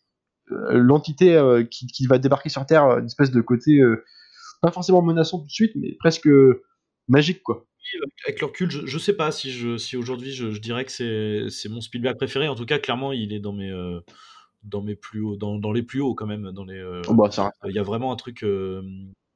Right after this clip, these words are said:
Speaker 2: u-, unique et ouais, comme on disait, c'est le, le, le Spielberg un peu, euh, originel, quoi. C'est le, euh,
Speaker 1: Bah, euh,
Speaker 2: la
Speaker 1: en
Speaker 2: synthèse,
Speaker 1: fait, si
Speaker 2: quoi.
Speaker 1: on est honnête et franc, je pense que le vrai Spielberg pur et dur, ce serait E T pour moi. Mais celui-ci, euh, on est vraiment, euh,
Speaker 2: Ouais, mais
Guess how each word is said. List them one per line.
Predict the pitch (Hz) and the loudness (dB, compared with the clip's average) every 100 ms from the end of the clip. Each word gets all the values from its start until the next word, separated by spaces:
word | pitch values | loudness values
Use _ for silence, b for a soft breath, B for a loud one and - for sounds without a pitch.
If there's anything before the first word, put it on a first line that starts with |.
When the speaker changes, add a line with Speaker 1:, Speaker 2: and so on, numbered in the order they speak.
| _ _ | _ _
Speaker 2:
u-, | 101 113 117 127 | -16 -12 -10 -10
unique | 143 160 - 123 | -6 -6 -6 -2
et | |
ouais, | 127 139 | 0 0
comme | 107 | -2
on | 110 | -10
disait, | 113 135 | -2 -2
c'est | 139 104 | -2 -6
le, | 101 | -10
le, | 107 113 120 120 | -10 -8 -6 -4
le | 113 | -6
Spielberg | 117 - 107 113 117 107 | -10 -14 -10 -6 -6 -8
un | |
peu, | 95 117 | -14 -12
euh, | 110 95 101 | -10 -10 -8
originel, | 104 107 120 104 | -8 -8 -12 -14
quoi. | 98 | -16
C'est | - 95 | -18 -14
le, | 98 | -12
euh, | 98 90 87 87 b b b | -12 -14 -16 -20 b b b
Speaker 1:
Bah, | 156 156 - - | 2 2 0 -6
euh, | 175 170 165 | -2 0 0
Speaker 2:
la | 160 | -2
Speaker 1:
en | |
Speaker 2:
synthèse, | 117 143 156 | -4 -2 0
Speaker 1:
fait, | 165 | 2
si | |
Speaker 2:
quoi. | 160 | 4
Speaker 1:
on | 143 | 4
est | |
honnête | 135 139 143 | 6 4 0
et | - | -4
franc, | - 147 | -2 -2
je | - | -2
pense | 123 | -8
que | - | -4
le | 113 110 117 117 120 | -2 -2 -4 -2 0
vrai | 123 | 0
Spielberg | 120 - - 120 131 120 104 - | 0 -4 -4 2 2 0 -10 -2
pur | 143 | 2
et | 127 | 2
dur, | 131 135 | 2 -2
ce | - | -6
serait | - - | -6 -6
E | 120 | -6
T | 147 | -8
pour | 135 120 | -6 -2
moi. | 139 139 b b - | -4 -6 b b -8
Mais | 117 113 | -4 -2
celui-ci, | 120 113 - 139 | 0 2 6 6
euh, | 113 110 | 6 2
on | 110 | -2
est | |
vraiment, | 107 110 120 117 110 | 0 2 4 2 -2
euh, | 117 113 113 _ _ _ _ b b b _ - | -8 -14 -18 _ _ _ _ b b b _ -2
Speaker 2:
Ouais, | 185 | 0
mais | 240 - | 0 -2